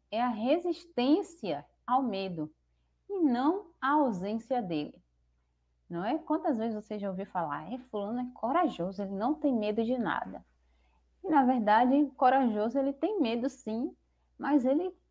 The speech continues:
continua, a, mesmo com medo, né? Mesmo tendo medo, ele vai lá e faz o que é necessário fazer. Então, resiste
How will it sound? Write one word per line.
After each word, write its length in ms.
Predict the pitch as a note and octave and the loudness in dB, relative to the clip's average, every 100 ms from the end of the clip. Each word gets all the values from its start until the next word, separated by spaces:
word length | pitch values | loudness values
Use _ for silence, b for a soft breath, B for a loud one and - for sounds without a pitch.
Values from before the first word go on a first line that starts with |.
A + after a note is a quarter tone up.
| _ _ _ _ | _ _ _ _
continua, 800 | - C#4+ G4+ F#4+ C4 A3 A#3 D4+ D4+ - | 0 2 2 2 4 4 4 2 -2 -6
a, 280 | - A#3+ G3+ E3+ | -4 -4 -6 -8
mesmo 520 | G3+ B3 F4+ E4+ E4+ | -2 0 2 0 0
com 200 | F4 F#4 | 0 0
medo, 320 | G#3 F#3+ G3 | 0 -4 -6
né? 80 | A3 | -4
Mesmo 420 | D4+ G#3+ D4 E4+ | -4 -2 0 0
tendo 320 | D4+ G#3+ A3 | 0 0 0
medo, 340 | G3+ E3+ F#3 B3+ | -2 -2 -4 -2
ele 160 | C4 | -2
vai 240 | A3+ G3+ C#4+ | 0 0 0
lá 220 | G#3+ C4 | 0 0
e 40 | - | -2
faz 360 | G3+ G3 A#3+ B3 _ _ _ | 0 0 0 -8 _ _ _
o 120 | C4 | -6
que 100 | B3+ | 0
é 80 | B3 | 2
necessário 720 | A#3+ B3+ C#4+ B3 - F#3+ A3 | 2 0 -2 -2 -2 0 -2
fazer. 420 | - G3 E3 - | -2 -4 -4 -8
Então, 360 | F#3+ - F3 F#3 | -16 -10 -8 -6
resiste 880 | F3 C4+ A#3 F3 G#3+ B3+ - C#4 | 2 2 4 2 0 -2 -4 -8